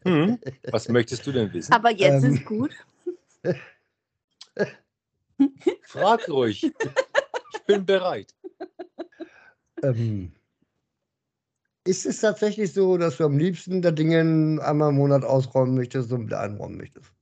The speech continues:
Speaker 1: Also am liebsten ist es so, ich möcht's wöchentlich ausräumen.
Speaker 3: <laughs>
Speaker 1: Ähm,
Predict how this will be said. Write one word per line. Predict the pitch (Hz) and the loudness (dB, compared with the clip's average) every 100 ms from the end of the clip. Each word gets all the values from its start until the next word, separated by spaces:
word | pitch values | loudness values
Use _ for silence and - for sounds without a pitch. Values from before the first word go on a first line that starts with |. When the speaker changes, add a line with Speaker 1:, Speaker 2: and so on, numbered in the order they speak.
| _ _ - | _ _ -16
Speaker 1:
Also | - 127 | -4 -4
am | 135 | -2
liebsten | 170 - 135 | -6 -8 -6
ist | |
es | 139 131 | -4 -2
so, | 143 | 0
ich | 139 131 | 0 0
möcht's | 123 120 - | -2 -2 0
wöchentlich | 107 135 151 117 - | 2 2 0 -2 -2
ausräumen. | 285 - 311 233 226 480 - - 539 - | 2 4 4 4 0 -2 -4 -4 -4 2
Speaker 3:
<laughs> | - - - 226 - - 392 - - - - - _ _ _ - - _ _ 143 | 2 4 2 4 4 0 -8 -8 -10 -14 -14 -18 _ _ _ -20 -20 _ _ -12
Speaker 1:
Ähm, | 135 131 131 131 120 | -10 -8 -10 -8 -10